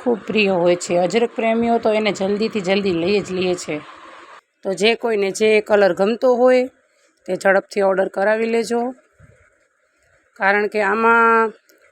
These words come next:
ખૂબ ઝડપથી ઓર્ડર આવતા હોય છે અને બહેનોને અમુક અમુક કલર જે ગમતા હોય છે તે મળતા નથી. એટલે વીડિયો જોઈને તરત જ ઓર્ડર કરી લેજો. હવે આ ન્યૂ પેટર્નમાં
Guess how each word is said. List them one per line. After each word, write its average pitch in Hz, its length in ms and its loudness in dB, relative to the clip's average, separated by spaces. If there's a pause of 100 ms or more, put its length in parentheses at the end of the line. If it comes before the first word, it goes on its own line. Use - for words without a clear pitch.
(100)
ખૂબ 247 180 0 (100)
ઝડપથી 214 480 0
ઓર્ડર 202 280 2
આવતા 226 340 0
હોય 220 240 0
છે 220 100 -2 (140)
અને 190 220 2
બહેનોને 214 460 2 (120)
અમુક 202 240 -2
અમુક 208 260 -2
કલર 202 320 0
જે 208 180 0
ગમતા 214 380 0
હોય 240 240 0
છે 240 120 -2 (180)
તે 202 80 -4 (120)
મળતા 190 380 -2
નથી. 247 420 -4 (720)
એટલે 185 260 -2
વીડિયો 220 380 2
જોઈને 247 340 2
તરત 233 260 -2 (100)
જ - 100 -4
ઓર્ડર 196 240 0
કરી 254 260 0
લેજો. 247 300 2 (2500)
હવે 214 180 4
આ 220 120 4
ન્યૂ 226 220 0
પેટર્નમાં 180 560 0